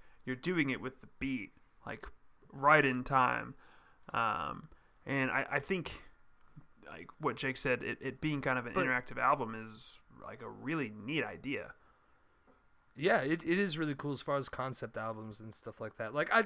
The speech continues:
Speaker 2: I agree with you on what you're saying. I don't think it's, like, a rhythm game straight up as much as, like, you know, say, like, Cadence of Hyrule is, like, yeah, it's combat, but it's pretty obvious that this is rhythm. But, I mean, yeah, you can't deny that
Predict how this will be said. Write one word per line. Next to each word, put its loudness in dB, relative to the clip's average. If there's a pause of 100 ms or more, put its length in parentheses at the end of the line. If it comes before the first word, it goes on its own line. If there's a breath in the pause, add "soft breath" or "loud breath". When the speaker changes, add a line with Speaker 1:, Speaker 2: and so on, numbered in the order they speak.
Speaker 2:
I 6
agree 2
with -6
you 2
on 2
what 0
you're -4
saying. -4 (360 loud breath)
I 4
don't 4
think 0
it's, -2
like, 2
a 0
rhythm 2
game 0
straight 0
up 0
as -4
much 0
as, -8
like, -4
you -6
know, -4
say, -6
like, -6
Cadence -6
of -16
Hyrule -10 (420)
is, -4
like, -2
yeah, 6
it's 0
combat, 0
but -10
it's -10
pretty -6
obvious -8
that -16
this -12
is -14
rhythm. -18
But, 6
I 4
mean, 0
yeah, 6
you -2
can't -2
deny 0 (400 loud breath)
that 2